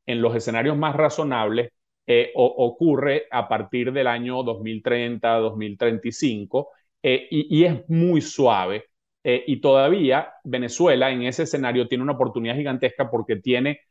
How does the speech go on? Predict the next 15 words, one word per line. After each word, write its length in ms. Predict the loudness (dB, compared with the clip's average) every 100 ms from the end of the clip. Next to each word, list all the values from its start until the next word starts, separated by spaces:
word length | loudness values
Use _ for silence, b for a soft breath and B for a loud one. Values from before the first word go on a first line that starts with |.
| _ -4
recursos 640 | 0 2 2 2 0 0 0
abundantes, 800 | 2 4 2 2 0 -2 -4 0
tiene 520 | 2 2 0 -4 -6 _
costos 400 | -2 0 -4 -2
relativamente, 1120 | -2 -2 -2 -2 -2 -2 -6 -2 0 0 -2 0 2 0
eh, 60 | 0
competitivos, 920 | -2 0 -4 -4 -4 -2 -2 -2 -6 _ _ _
eh, 220 | 0 0 4
y 140 | 4
además 320 | 4 2 0
no 120 | 0 -2
está 280 | 0 0
en 80 | 2
las 200 | -2 -4
zonas 460 | -2 -2 0 -6